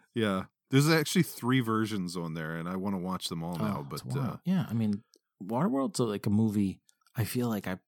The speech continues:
Speaker 2: I probably haven't seen it in, like, five years plus, but like I said, I've probably seen it f-, every five years I might have seen it, 'cause I've al-, I'll always watch it.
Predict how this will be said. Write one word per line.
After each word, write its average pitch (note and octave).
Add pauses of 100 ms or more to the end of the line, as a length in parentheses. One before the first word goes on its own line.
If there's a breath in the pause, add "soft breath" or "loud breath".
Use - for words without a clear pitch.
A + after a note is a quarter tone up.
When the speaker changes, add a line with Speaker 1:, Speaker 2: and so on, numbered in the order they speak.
(100)
Speaker 2:
I C#3+
probably F3+
haven't D3+
seen C3
it B2
in, G#2+
like, G2 (180)
five F#2
years G2
plus, -
but -
like F#2+
I G2
said, F3
I've F#2
probably B2+
seen D#3+
it -
f-, - (260)
every B2
five A2+
years A#2
I F#2+
might F#2+
have E2+
seen G#2+
it, - (140)
'cause F#2
I've F2
al-, F#2
I'll G2+
always F#2+
watch D2+
it. -